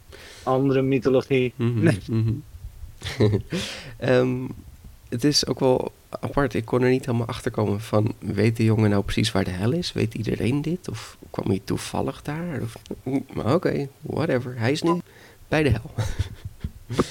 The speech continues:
Speaker 2: <laughs>
Speaker 1: Wauw, dit, dit schiet me opeens te binnen. En
Speaker 2: Mhm.
Speaker 1: het, het, ik heb het nog nooit beseft, maar is dit waar de term uitvaart vandaan komt?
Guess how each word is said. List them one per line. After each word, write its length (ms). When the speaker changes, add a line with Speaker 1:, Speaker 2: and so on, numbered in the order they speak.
Speaker 2:
<laughs> 200
Speaker 1:
Wauw, 360
dit, 300
dit 220
schiet 320
me 100
opeens 480
te 100
binnen. 420
En 240
Speaker 2:
Mhm. 280
Speaker 1:
het, 200
het, 380
ik 220
heb 240
het 180
nog 160
nooit 300
beseft, 380
maar 200
is 240
dit 280
waar 160
de 120
term 320
uitvaart 1300
vandaan 400
komt? 400